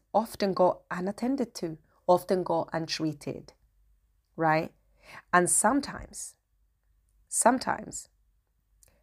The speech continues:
it depends what society you're in. You get told it is just what it is, toughen up, grow up, do whatever it is that you need to do, become more resilient, don't take things personal, whatever the narrative might be. Sometimes your pain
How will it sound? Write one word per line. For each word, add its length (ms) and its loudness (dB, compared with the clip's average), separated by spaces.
it 80 -2
depends 300 0
what 120 -4
society 500 -4
you're 140 -2
in. 260 -6
You 140 -2
get 220 -6
told 400 -4
it 160 -4
is 220 -6
just 200 -8
what 200 -6
it 180 -10
is, 300 -6
toughen 380 0
up, 280 -4
grow 300 4
up, 240 -4
do 100 -2
whatever 320 0
it 40 -2
is 100 -6
that 140 0
you 80 -2
need 180 -4
to 80 -8
do, 180 -6
become 300 4
more 160 4
resilient, 560 -2
don't 220 4
take 180 -2
things 260 -4
personal, 680 -2
whatever 400 0
the 80 2
narrative 520 0
might 220 -6
be. 220 -12
Sometimes 680 -2
your 120 0
pain 520 -4